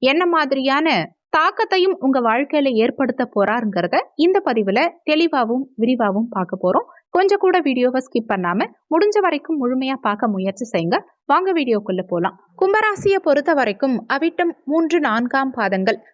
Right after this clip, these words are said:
சதயம் ஒன்று, இரண்டு, மூன்று, நான்காம் பாதங்கள், பூரட்டாதி ஒன்று, இரண்டு, மூன்றாம் பாதத்தை உள்ளடக்கியது கும்பராசி. கும்பராசிக்கு அதிபதி சனி பகவான். கும்பராசி அன்பர்களுக்கு உங்க பதினோராம் இடத்ததிபதியும்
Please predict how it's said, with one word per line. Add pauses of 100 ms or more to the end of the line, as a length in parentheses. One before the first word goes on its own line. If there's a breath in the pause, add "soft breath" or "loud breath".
சதயம் (160)
ஒன்று, (120)
இரண்டு,
மூன்று,
நான்காம்
பாதங்கள், (320 soft breath)
பூரட்டாதி (120)
ஒன்று, (120)
இரண்டு, (120)
மூன்றாம்
பாதத்தை
உள்ளடக்கியது (100)
கும்பராசி. (360 loud breath)
கும்பராசிக்கு
அதிபதி (260)
சனி
பகவான். (240)
கும்பராசி (180)
அன்பர்களுக்கு (180)
உங்க (180)
பதினோராம்
இடத்ததிபதியும்